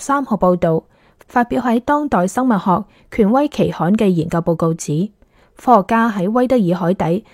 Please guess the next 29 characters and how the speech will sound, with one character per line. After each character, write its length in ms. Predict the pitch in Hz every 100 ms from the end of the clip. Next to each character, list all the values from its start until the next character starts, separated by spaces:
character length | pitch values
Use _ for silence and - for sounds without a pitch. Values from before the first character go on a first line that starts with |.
| _
發 220 | _ 262
現 80 | 233
一 80 | 262
大 260 | 302 190 175
片 220 | 202 202
水 200 | 202 165
域， 220 | 214 180 - _ _ _ _ _
當 220 | 233 233
前 220 | 226 156
已 80 | 185
經 180 | 220 240
被 120 | 180
一 100 | 220
種 240 | 226 175 220
極 140 | 202
其 140 | - 160
特 160 | -
殊 220 | - - 160
嘅 160 | 202
冰 280 | 202 262 262
魚， 260 | 185 165 226 _ _ _
南 260 | 220 196
極 160 | 202 214
新 320 | - - 311 311
型 200 | 202 202
冰 180 | - 240
藤 300 | 247 202 180 -
佔 220 | - 185 175
據， 280 | 175 175